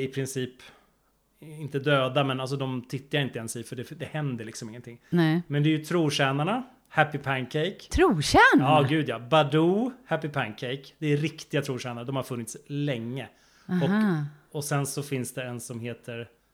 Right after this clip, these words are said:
Speaker 1: Bumble och så finns det en som heter Happen med, utan E på slutet. Det är bara ha-, Happen.
Speaker 2: Happen.
Speaker 1: Happen.
Speaker 2: Ja.
Speaker 1: Eh, Happen är så här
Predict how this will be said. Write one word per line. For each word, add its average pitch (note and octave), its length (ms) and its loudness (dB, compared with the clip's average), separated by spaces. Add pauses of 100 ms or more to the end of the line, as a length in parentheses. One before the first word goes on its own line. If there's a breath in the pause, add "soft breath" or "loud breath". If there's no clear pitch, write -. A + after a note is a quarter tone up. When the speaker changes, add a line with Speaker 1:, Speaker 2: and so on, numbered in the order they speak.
(160)
Speaker 1:
Bumble C#3+ 560 0 (300)
och C#3+ 120 -8
så C#3+ 100 -8
finns B2+ 180 -8
det C3 80 -8
en A2+ 60 -8
som A2+ 80 -12
heter A#2 160 -14
Happen A2+ 640 -6 (640)
med, C#3+ 220 -4
utan D3 340 -2
E F3 160 0
på C#3+ 100 -6
slutet. A#2 240 -8
Det A#2 40 -12
är - 20 -12
bara A#2+ 100 -4
ha-, - 340 -16
Happen. - 560 -4
Speaker 2:
Happen. E3+ 460 4
Speaker 1:
Happen. C#3 560 -4 (100)
Speaker 2:
Ja. E3 280 -2 (540 soft breath)
Speaker 1:
Eh, B2 340 -6
Happen F3+ 440 -2
är C#3 120 0
så C3+ 140 -2
här B2+ 360 -2